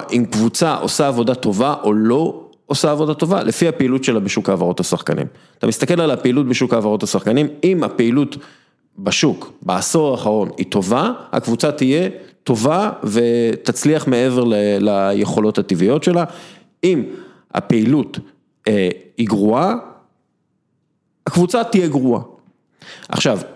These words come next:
קבוצה, קבוצות גרועות יכולות לזכות באליפות.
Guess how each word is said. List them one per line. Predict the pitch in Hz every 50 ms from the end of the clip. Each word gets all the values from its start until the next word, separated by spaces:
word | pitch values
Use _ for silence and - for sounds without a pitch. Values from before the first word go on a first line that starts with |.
| - - _ _ _ _ - - _ _ _ _ _ _ -
קבוצה, | - 120 123 - - 220 220 208
קבוצות | - 143 - 139 131 190 196 180
גרועות | 165 151 139 151 185 185 175
יכולות | 147 - - 202 135 127 135 160 190 185 -
לזכות | 131 - - - 151 147 143 123
באליפות. | 107 123 107 101 98 - - 92 92 - -